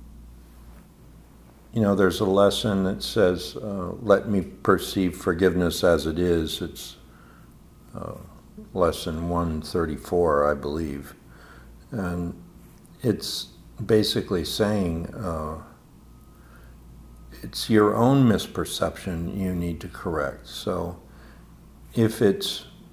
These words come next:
something that someone does and you feel hurt by it,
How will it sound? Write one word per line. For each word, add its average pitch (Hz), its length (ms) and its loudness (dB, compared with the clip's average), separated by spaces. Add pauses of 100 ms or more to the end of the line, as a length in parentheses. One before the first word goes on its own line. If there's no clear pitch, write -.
(880)
something 113 800 2
that 76 240 -6 (340)
someone 92 640 0
does 82 640 -4 (1200)
and 87 320 -2
you 92 160 2
feel 90 420 -2
hurt 104 340 2
by 76 240 0
it, 78 240 -6